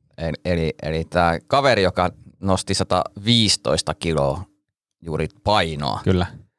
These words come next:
Speaker 1: niin ei pysty nostaa itsensä yhdeksitoista.
Speaker 2: <laughs> Ei, paitsi että hän kyllä nosti. Siis kun hän, hän, hän oli se, joka pontevimmin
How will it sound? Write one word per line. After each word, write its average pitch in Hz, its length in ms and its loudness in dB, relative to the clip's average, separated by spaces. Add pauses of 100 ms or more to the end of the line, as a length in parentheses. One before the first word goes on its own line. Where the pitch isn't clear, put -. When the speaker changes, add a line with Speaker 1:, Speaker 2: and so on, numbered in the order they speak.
(280)
Speaker 1:
niin 85 120 0
ei 98 60 2
pysty - 260 -2
nostaa 85 320 0
itsensä 71 360 -2
yhdeksitoista. - 640 0 (560)
Speaker 2:
<laughs> - 0 -
Ei, 127 360 4
paitsi 160 280 4
että 147 160 0
hän 185 220 2
kyllä 143 240 4
nosti. 135 460 4
Siis 113 180 0
kun 127 140 6
hän, 160 140 4
hän, 196 320 2
hän 180 200 2
oli 120 160 4
se, 135 120 2
joka 127 220 4
pontevimmin 107 800 2